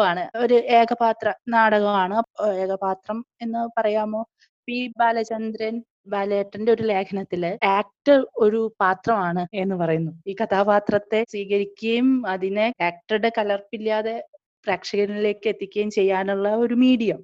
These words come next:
ആണല്ലോ. ആ ഒരു കോണ്ടെക്സ്റ്റിലാണെങ്കിൽ ഏകപാത്രം എന്ന് പറയാം.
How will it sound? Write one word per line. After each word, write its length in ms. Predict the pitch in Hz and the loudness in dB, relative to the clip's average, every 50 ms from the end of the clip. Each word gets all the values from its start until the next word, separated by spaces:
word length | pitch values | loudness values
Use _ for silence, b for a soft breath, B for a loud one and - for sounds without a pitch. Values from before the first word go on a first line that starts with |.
| _ _ - | _ _ -6
ആണല്ലോ. 360 | 180 170 175 170 170 170 165 170 - - _ 247 | -4 -4 -2 -2 -4 -4 -4 -6 -8 -8 _ 0
ആ 140 | 233 214 247 277 | 2 2 4 4
ഒരു 240 | 294 285 277 285 285 285 285 285 277 277 262 | 2 2 2 0 0 0 -2 -4 -6 -8 -4
കോണ്ടെക്സ്റ്റിലാണെങ്കിൽ 840 | - 247 247 247 247 - - - 262 262 247 233 240 240 240 262 269 294 330 - _ _ _ | -4 -2 -2 -2 -4 -4 -6 -4 -2 0 0 0 0 -2 -2 -4 -6 -8 -10 -16 _ _ _
ഏകപാത്രം 600 | 233 226 226 233 220 233 220 214 220 220 208 208 214 | 0 2 2 2 2 2 2 0 0 -4 -6 -6 -6
എന്ന് 140 | 208 208 196 | -8 -4 -4
പറയാം. 380 | 202 175 175 202 - - 220 | -4 -4 -4 -4 -4 -4 -6